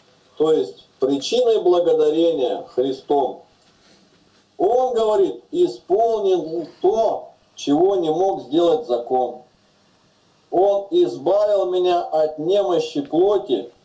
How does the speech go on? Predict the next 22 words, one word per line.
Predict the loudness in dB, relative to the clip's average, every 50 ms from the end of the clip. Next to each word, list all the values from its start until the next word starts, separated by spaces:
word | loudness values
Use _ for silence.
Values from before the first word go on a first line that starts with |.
| _ _ _
укрепив | -4 -4 -2 0 0 0 0 0 0 0 0 0 0 0
ее, | 2 2 4 2 2 0 -4 -6 -12 -18 _ _ _ _ _ _ _ _ -4
так | -2 0 0 -2 -2
что | -4 -2 -2 -2 0 0 0
она | 0 0 0 0 0 0 0 0 -2 -4 -8 -12 -20 _ _
не | -4 -2 0 0 0
состоит | 0 -2 -4 -2 -2 -2 0 0 0 0 -2 -2
уже | -2 0 0 0 0
под | 0 -2 -4 -2
мучительством | -2 -2 -2 -2 -2 -2 -2 -2 -2 -2 -2 -2 -2 0
греха. | 0 0 0 0 0 0 0 0 0 -2 -6 -12 -20 _ _ _ _ _ _ _ _ _ _ _ _ _ _ -6
Но | -4 -2 -2 0
как | 0 0 0 0 0 -2 -2
через | 0 2 2 2 2 0
преступление | -2 0 0 0 0 -2 -2 -4 -2 0 0 2 2 2 2 2 2 0 0
Адама, | 0 0 0 0 0 0 0 0 2 2 0 0 -2 -4 -6 -8
сделавшись | -8 -4 0 0 2 2 2 0 -2 -4 -10 -12 -12 -12 -14 -14 -8
смертной, | -4 0 0 2 2 2 0 -2 -4 -8 -8 -8 -10 -14 -20 _ _ _ _ _ _ _ -20
стала | -10 -4 0 0 2 2 2 2 0 -2 -4 -6 -12 -20 _ _ _ _ _ -6
удобопреодолимой | -2 0 0 2 2 0 0 -2 0 0 -2 0 0 0 0 0 0 0 0 0 -2 -2
для | -2 -2 -2 0
греха, | 0 0 -2 -2 -2 0 0 0 2 2 0 0 -2 -4 -8